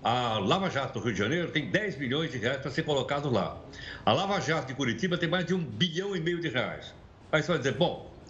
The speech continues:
pro coronavírus vai ajudar." Mas será que ajudaria, por exemplo, a recessão econômica violenta que vem vindo aí pela frente? Uma coisa realmente assustadora? Pra isso, seria necessário mais ou menos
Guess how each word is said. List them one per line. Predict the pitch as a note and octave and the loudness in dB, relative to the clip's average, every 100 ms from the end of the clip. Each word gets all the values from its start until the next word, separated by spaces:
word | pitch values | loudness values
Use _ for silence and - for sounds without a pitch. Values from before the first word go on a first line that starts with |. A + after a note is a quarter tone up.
| - - - | -20 -6 0
pro | D#3+ | 2
coronavírus | D#3+ F3 D#3+ D3+ A2 D#3+ G3 G3 - - - | 4 2 4 2 2 0 0 -4 -10 -14 0
vai | C#3 D3 | 2 2
ajudar." | C3 A#2+ E2+ C#2 - - - - | 0 0 0 -2 -8 -16 -10 2
Mas | C#3+ | 2
será | A3+ A#3 | 4 2
que | A3 | 2
ajudaria, | D#3+ F3+ D#3 E3 | 2 2 2 0
por | - E3 | -2 -2
exemplo, | B2 G#2+ D#3 E3+ D#3+ | -2 0 -2 0 -2
a | C3 | -2
recessão | A#2+ G#3 G3+ F3+ C3 - G3 | 0 -2 0 -2 -2 -2 0
econômica | F#3+ - D#3 C#3 F3 F#3 D#3 D#3+ - | 0 2 0 2 0 0 0 -2 -2
violenta | D3 A3+ C3+ D3+ F#3+ - G#2+ E2+ - - | -2 0 0 -2 -2 -4 -6 -6 -10 -2
que | |
vem | C3 B2+ | 0 2
vindo | B2 C3 | 2 2
aí | C#3 | 0
pela | B2 F#2+ | 0 -2
frente? | - C#3+ G#2+ G#2 | 0 -2 -2 -2
Uma | G2+ | 0
coisa | D3 A2 | 2 2
realmente | G#2+ A#2+ B2 | 0 0 0
assustadora? | A2 G#2 G2+ F2+ C#3 F#2 - - - - - - | -2 -2 0 0 0 -2 -4 -12 -16 -16 -16 0
Pra | F3+ E3 | 2 4
isso, | D#3 E3 B2 G3+ | 2 0 -2 -6
seria | F#3 D3+ C#3+ | 0 0 0
necessário | C#3 A2+ A2+ - D3 A2 F2 - - - - | -4 -4 -2 0 0 -2 -6 -8 -14 -14 -4
mais | A#2 D#3 D#3+ | 2 4 4
ou | D3 | 0
menos | B2+ D#3 D#3 D#3 C#3+ - | 2 2 2 -2 -4 -6